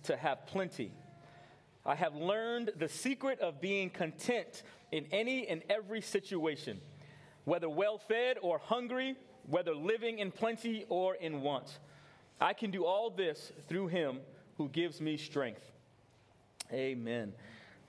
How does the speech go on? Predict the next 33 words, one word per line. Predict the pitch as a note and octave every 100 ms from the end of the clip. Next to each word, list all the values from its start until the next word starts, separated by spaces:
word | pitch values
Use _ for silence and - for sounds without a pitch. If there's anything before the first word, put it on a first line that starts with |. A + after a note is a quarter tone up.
| -
The | -
title | F#3+ F#3
of |
the | E3+
message | F3 E3 D3
this | D3
morning | D#3+ D3+ D3
is | C#3+
The | C#3+
Secret | B2 B3 G#3 E3+
Is | C#3
Out. | B2+ G#2+ - -
Turn | D3 D3+
to |
your | C#3
neighbor | C3+ B2+
and |
just | A#2 -
tell | C3
him, |
"The | G#2
secret | - C#4+ A3 D3
is | A#2+
out." | C3 B2 - - - - - - - - - - - -
Secret | F#3 G3+ F3+
is | D#3 C#3 A#2+ -
out. | A#2+ A2+ - - - - - - -
There, | - G3+ - E3
there | F#3 G#3+
are, | F#3 F3 E3
uh, | D#3 D3 C3+ B2+ F3+
<laughs> | E3+ C#3
yes, | D3+ B2